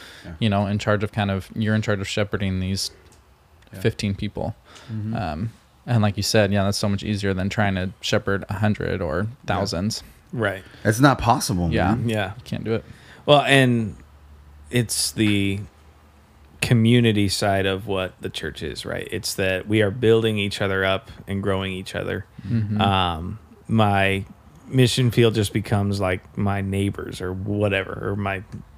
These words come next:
Speaker 3: coworkers, you know?
Speaker 1: Right.
Speaker 3: Um, and then we're just out in the world doing it. Um, th-, and that's outside of organization, you know, that's just the body moving.
Speaker 1: Right.
Speaker 3: So,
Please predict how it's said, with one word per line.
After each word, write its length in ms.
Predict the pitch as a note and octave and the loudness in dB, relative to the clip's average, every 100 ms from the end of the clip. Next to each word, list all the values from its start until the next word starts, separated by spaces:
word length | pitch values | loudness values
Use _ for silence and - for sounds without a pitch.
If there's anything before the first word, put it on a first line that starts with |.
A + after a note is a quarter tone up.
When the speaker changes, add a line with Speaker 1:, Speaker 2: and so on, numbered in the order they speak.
| - | -4
Speaker 3:
coworkers, 640 | - F#2+ F#2+ F#2+ - - | 0 0 -2 -6 -10 -4
you 120 | G#2+ | 0
know? 200 | G2 F#2+ - - | 0 0 -4 2
Speaker 1:
Right. 320 | A#2 G2 - | 4 2 4
Speaker 3:
Um, 420 | G#2 G2 F2+ F#2 | 4 4 2 -2
and 120 | - A2+ | 2 2
then 100 | A2 | 4
we're 100 | G#2+ | 0
just 160 | G2+ | -4
out 200 | - G#2+ | 0 0
in 80 | G2+ | 2
the 60 | G2 | 0
world 300 | G2 F#2+ G#2+ | 0 -2 0
doing 260 | G2+ G#2 | 2 2
it. 160 | F#2+ F#2+ - A2 G2+ - - - | 2 -2 -6 -16 -16 -20 -20 -20
Um, 640 | - A2 G#2 G2 D#2 D2+ G#2 - - - - - - - - B2 | 0 4 4 2 -2 -8 -12 -16 -20 -20 -20 -20 -20 -18 -8 -4
th-, 120 | C3 | -2
and 240 | A2+ A#2+ A#2+ | 4 4 6
that's 480 | C3 C3 - - - - - | 6 6 0 -4 -6 -16 4
outside 680 | B2 D#3 - - A#2+ C#3 G2+ | 8 8 4 6 8 8 6
of 320 | F#2+ F#2+ - - | 2 -2 -6 -10
organization, 880 | - A2 G#2 F#2 G2 A#2+ A2+ F#2 F2+ G2+ - | 4 6 6 2 2 2 2 -2 -6 -6 -4
you 140 | G2+ | 0
know, 140 | F#2+ | 0
that's 220 | G2 G#2 - | 2 0 0
just 300 | F#2+ - - | -4 -4 -4
the 80 | |
body 320 | G2 G2+ F#2 F2 | -2 0 -2 -4
moving. 420 | F#2 G#2+ F#2+ F#2 - - | -2 -2 -4 -8 -12 -8
Speaker 1:
Right. 300 | G2 G2 E2 - - | 0 2 2 -4 -10
Speaker 3:
So, 520 | - - F#2+ F#2 F2+ | -4 2 4 2 0